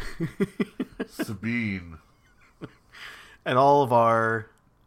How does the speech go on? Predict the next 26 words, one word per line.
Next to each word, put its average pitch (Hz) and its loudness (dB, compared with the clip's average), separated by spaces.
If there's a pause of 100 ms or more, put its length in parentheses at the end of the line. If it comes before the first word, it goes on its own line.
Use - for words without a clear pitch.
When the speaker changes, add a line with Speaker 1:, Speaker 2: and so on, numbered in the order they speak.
(200)
Speaker 1:
all 113 -2
of 98 -4
our 90 -2
favorites. 78 -16 (400)
Well, 156 6
um, 131 4 (600)
but 175 6
no, 101 0
they're 143 4
not 123 4
our, 98 4
they're 127 -4
not 98 0
our 80 -4
favorites. 85 -8
Our 127 2
real 170 2
Speaker 2:
And 196 -2
then - 2
it'll 254 2
Speaker 1:
favorites 190 -2
Speaker 2:
be 214 2
Speaker 1:
are - 0
Speaker 2:
great 214 6
when 190 2
we, 170 -4